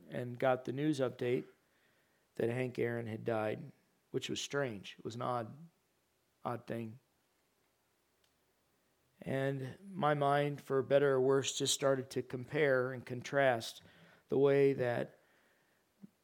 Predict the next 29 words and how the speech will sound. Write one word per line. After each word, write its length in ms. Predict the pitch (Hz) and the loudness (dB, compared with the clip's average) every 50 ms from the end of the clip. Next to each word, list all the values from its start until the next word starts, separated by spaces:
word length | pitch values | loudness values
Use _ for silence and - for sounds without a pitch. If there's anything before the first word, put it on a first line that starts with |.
| _ | _
this 240 | - 143 147 - - | 0 0 0 0 0
was 80 | 143 127 | -4 -2
being 240 | 131 156 147 139 139 | 0 0 0 0 0
announced 460 | 135 143 143 143 143 - - - - | 0 2 2 2 0 0 -4 -8 -8
concerning 640 | - 135 127 - 151 147 147 143 139 139 135 135 - _ _ _ - | -8 -8 -6 -4 -2 -2 -2 -2 -2 -4 -6 -8 -10 _ _ _ -8
Hank 300 | - 160 147 139 - 151 | -4 -4 -4 -2 0 0
Aaron 400 | 156 147 135 139 156 165 170 - _ _ _ _ _ _ _ _ _ _ _ _ _ _ _ _ _ _ _ - | 0 0 0 -2 -4 -6 -10 -12 _ _ _ _ _ _ _ _ _ _ _ _ _ _ _ _ _ _ _ -10
and 120 | - 143 | -8 -6
how, 500 | 120 120 135 135 135 135 135 139 - - - _ _ _ _ _ _ _ _ _ _ _ _ _ _ _ _ _ _ _ _ _ _ _ _ _ _ - 196 - - - | -4 -2 0 2 2 2 2 0 -2 -6 -10 _ _ _ _ _ _ _ _ _ _ _ _ _ _ _ _ _ _ _ _ _ _ _ _ _ _ -20 -20 -16 -14 -12
uh, 160 | - - - - - - | -12 -12 -12 -14 -12 -8
the 140 | 156 - 120 | -4 0 4
death 280 | 123 143 143 143 - | 4 4 4 4 2
of 120 | 143 131 123 | -4 -4 -2
Darlene 540 | 135 131 131 131 139 147 147 147 143 139 131 | 0 0 0 0 0 0 0 0 0 -2 -2
would 340 | 131 131 127 123 127 139 - - _ _ _ _ _ _ _ _ _ _ _ _ - _ _ _ _ _ _ _ _ _ _ _ _ _ _ _ _ _ _ - | -2 -2 -2 -4 -6 -10 -14 -16 _ _ _ _ _ _ _ _ _ _ _ _ -20 _ _ _ _ _ _ _ _ _ _ _ _ _ _ _ _ _ _ -6
be 140 | - 139 135 | -2 -2 -2
announced 440 | 127 131 131 131 131 120 - - - | 0 0 0 -2 -2 -4 -6 -10 -8
and 100 | 120 120 | -4 -2
dealt 220 | 127 131 - - | 0 0 0 0
with 220 | - 131 131 - | 0 -2 -2 -4
in 100 | 123 123 | -6 -6
the 60 | 123 120 | -4 -2
world 420 | 117 123 127 123 123 127 127 - | -2 0 0 0 0 -2 -4 -6
and 140 | 139 131 120 | -8 -8 -8
the 40 | 117 | -6
comparison 560 | - 127 117 - 127 127 123 117 - 120 120 | -6 -6 -4 -2 0 0 0 0 -4 -8 -10
between 300 | 117 - - 123 123 120 | -10 -8 -8 -8 -8 -8
the 60 | 113 | -8
two. 360 | - - 123 117 113 113 120 | -8 -4 -2 -2 -2 -2 -4